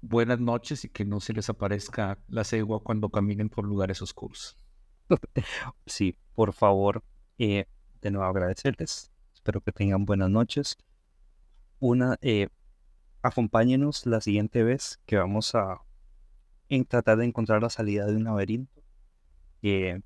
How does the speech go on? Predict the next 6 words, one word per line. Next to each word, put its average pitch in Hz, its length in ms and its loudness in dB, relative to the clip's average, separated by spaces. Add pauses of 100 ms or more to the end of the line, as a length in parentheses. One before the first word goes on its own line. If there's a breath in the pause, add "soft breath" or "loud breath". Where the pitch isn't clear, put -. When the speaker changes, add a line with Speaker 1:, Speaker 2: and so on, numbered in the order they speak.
(440)
Speaker 2:
cordialmente 107 520 0
invitados 98 540 4
para 92 440 2 (800)
poder 104 280 4
encontrar 101 440 0
esa 98 400 0